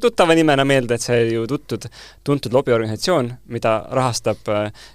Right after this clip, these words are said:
üheksakümne kaheksa protsendi ulatuses fossiilkütuste, äh, nagu tööstus.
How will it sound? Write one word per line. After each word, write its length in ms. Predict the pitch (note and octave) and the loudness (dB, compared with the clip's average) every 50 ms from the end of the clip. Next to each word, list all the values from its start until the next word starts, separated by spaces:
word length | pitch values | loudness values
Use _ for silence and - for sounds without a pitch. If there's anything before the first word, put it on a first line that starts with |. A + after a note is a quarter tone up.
| - C#3 | -2 0
üheksakümne 380 | D3 D#3+ - - C#3+ B2+ B2 D3 | 2 2 2 2 0 0 0 0
kaheksa 240 | D3+ D3+ - - A#2 | 0 0 -2 -4 -4
protsendi 320 | A#2+ - D#3 C#3+ A#2+ B2 | -2 0 0 2 2 2
ulatuses 320 | C#3+ C3 A#2 - - A#2+ - | 0 0 0 -2 -6 -6 -6
fossiilkütuste, 760 | - A#2+ - D#3+ D3+ - C3 B2 A#2+ A#2+ A2 - - A2+ A2 G#2+ A2+ A#2 A#2+ | -6 -4 -2 -2 -2 -2 -4 -6 -6 -6 -8 -6 -4 -2 -2 -2 -2 -4 -8
äh, 240 | - - - - - - - - | -10 -12 -16 -18 -20 -20 -18 -18
nagu 240 | G#2 G#2+ G#2+ - - - - - - - - - - - - - | -16 -14 -14 -14 -14 -14 -16 -20 -20 -20 -20 -20 -20 -20 -16 -8
tööstus. 460 | - B2+ A#2+ A2+ - - G#2 G2+ - | -4 -4 -4 -4 -4 -6 -8 -8 -10